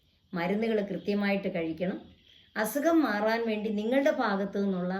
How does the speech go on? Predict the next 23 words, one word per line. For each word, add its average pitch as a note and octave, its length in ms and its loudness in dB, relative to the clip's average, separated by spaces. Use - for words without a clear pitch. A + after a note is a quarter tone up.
കാര്യങ്ങൾ D#3+ 440 -4
ചെയ്യണം. - 400 -10
ജീവിതത്തിലെ B3+ 560 6
ഉത്തരവാദിത്തങ്ങളിൽ A3 880 0
നിന്ന് G#3 140 0
ഒഴിഞ്ഞു B3 340 6
നിൽക്കാൻ F#3+ 360 -2
ഒരിക്കലും G3 540 -2
രോഗം G3 420 0
ഒരു F3 180 -2
മറയാക്കാതിരിക്കുക. D#3 960 -8
അത് G#3+ 220 0
നിങ്ങൾക്ക് C4 380 2
മാത്രമല്ല, A#3 480 2
നിങ്ങൾക്കും A3+ 480 2
ബുദ്ധിമുട്ടുണ്ടാക്കുന്നുണ്ട്, A#3+ 1040 2
നിങ്ങളുടെ G#3 440 0
കൂടെയുള്ളവർക്കും G#3 840 0
അത് F3+ 120 -2
ഒരുപാട് G#3 580 0
ബുദ്ധിമുട്ടുണ്ടാക്കും G3 1300 -2
എന്നുള്ള F#3 320 0
കാര്യം F3 360 -4